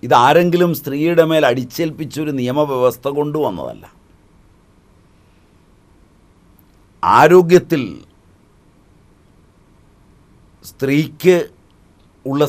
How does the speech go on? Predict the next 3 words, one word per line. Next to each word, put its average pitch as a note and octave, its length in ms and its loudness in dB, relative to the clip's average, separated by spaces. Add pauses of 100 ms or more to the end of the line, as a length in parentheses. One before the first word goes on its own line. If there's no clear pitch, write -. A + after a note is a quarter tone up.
സ്ഥാനമറിഞ്ഞ് B2+ 1160 -2 (2250)
അനുവർത്തിച്ചു E3 800 -2
വന്നതാണ്. B1 360 -16